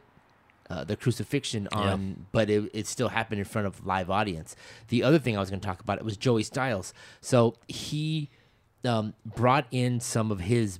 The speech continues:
Speaker 1: buddies from, I guess he was at a, a network in New York.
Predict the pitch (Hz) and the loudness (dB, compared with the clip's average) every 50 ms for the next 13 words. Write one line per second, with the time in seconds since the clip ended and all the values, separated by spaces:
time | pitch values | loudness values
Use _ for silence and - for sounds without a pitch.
0 | - _ - 113 107 104 110 120 117 120 120 113 - - - - - - - - | -10 _ 0 2 2 2 2 0 0 0 -2 -4 -6 -12 -16 -20 -18 -10 -2 0
1 | 110 104 104 101 98 92 90 - - - - - - 107 98 123 120 120 - 131 | 2 2 2 2 0 -2 -8 -10 -16 -20 -20 -14 -12 -6 -2 -2 -2 -2 -2 -4
2 | 120 113 120 110 113 107 101 98 92 - - - 98 95 98 98 95 98 - 113 | -2 -2 -2 -2 -2 -2 -2 -2 -4 -6 -8 -8 -8 -6 -4 -4 -4 -4 -4 -2
3 | 117 120 120 120 - - - - - 107 104 98 98 98 104 107 104 101 98 107 | -2 -2 -2 -4 -10 -18 -14 -8 -6 -4 -4 -4 -2 -2 0 0 2 2 2 2
4 | 131 151 - - | 2 0 -2 -8